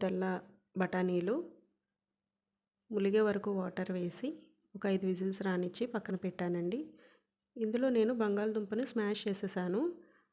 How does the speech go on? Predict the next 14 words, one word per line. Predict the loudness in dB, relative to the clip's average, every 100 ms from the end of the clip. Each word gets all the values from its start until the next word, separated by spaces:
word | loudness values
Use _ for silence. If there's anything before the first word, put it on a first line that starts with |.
| -6
ఎందుకంటే | -4 0 0 2 2 2
గ్రేవీ | 2 0 0 0
టేస్టీగాను | 0 -2 -2 0 0 2 0
and | 0
థిక్‌గా | -2 -2 -2 0
కూడా | 0 0 -2
ఉంటుంది | -2 -2 0 -2 -4 -8
పూరీ | -4 -2 -2
కర్రీ | -4 -2
గ్రేవీ. | -2 -2 -2 -4 -6 -20 -20 -20 -20 -20 -20 _ _ _ _ _ _ -2
మీకు | 0 0
అలా | 0 0
ఇష్టం | 0 -2 -2
లేదు | -2